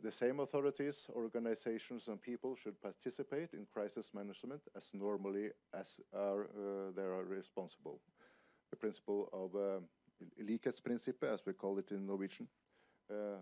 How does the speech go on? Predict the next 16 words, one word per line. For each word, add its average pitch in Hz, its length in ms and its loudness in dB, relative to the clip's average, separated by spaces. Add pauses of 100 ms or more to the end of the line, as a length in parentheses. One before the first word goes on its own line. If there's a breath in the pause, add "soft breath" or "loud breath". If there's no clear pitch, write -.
(240)
that's 110 220 0
al-, 131 160 2
also 131 300 2
important, 131 500 2
we, 135 80 0
uh, 120 40 2 (380)
we 120 280 2 (100)
find. 156 240 0 (240)
Uh, 113 460 2 (120)
there's 95 300 -2
n-, 101 260 -4
uh, 98 320 0
some, 107 460 -2 (460 soft breath)
some 101 420 -8
few, 117 480 4
um, 113 360 6